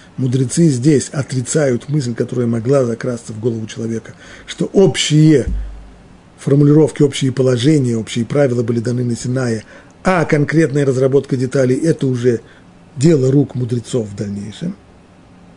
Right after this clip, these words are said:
Вот чтобы так не подумать, Тора говорит здесь на горе Синай. Как Шмита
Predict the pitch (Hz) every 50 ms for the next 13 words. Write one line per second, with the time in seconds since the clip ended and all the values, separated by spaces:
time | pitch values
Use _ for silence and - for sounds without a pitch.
0 | - - - - - - - 120 - - 151 127 135 - 139 120 107 123 120 -
1 | 123 117 123 131 123 117 110 - 120 113 110 101 110 110 110 101 - 117 - -
2 | 113 113 - 117 110 110 110 - - 120 113 - 104 - 233 - - - - -
3 | - - - _ - - - - - - - - - - - - - - 180 180
4 | 151 - - - - - 127 123 - - 139 127 110 -